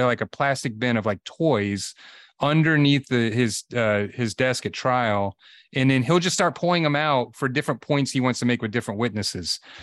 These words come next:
And so it becomes, like, this thing at trial where,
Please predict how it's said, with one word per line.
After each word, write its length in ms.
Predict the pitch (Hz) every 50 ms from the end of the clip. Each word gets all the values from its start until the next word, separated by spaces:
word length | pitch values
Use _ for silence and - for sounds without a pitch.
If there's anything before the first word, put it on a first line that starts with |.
| - - - -
And 280 | 113 120 117 117 110 -
so 140 | - 139
it 80 | 131 123
becomes, 280 | 123 117 - 143 135 120
like, 160 | 127 117 -
this 180 | 110 104 -
thing 200 | - 135 127 120
at 80 | 107 95
trial 380 | - - 117 117 117 117 107 101
where, 360 | 101 104 101 101 98 98